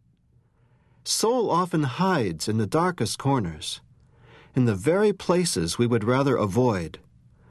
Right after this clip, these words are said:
and in the very problems that tempt us into disillusionment.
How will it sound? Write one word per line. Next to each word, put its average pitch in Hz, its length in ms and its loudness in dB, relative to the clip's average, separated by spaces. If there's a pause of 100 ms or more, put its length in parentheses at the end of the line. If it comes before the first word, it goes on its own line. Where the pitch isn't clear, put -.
(280)
and 131 140 4
in 139 100 2
the 131 80 2
very 151 280 2
problems 139 600 0
that 107 180 -2
tempt 160 320 0
us 123 240 0
into 123 220 0
disillusionment. 117 920 -2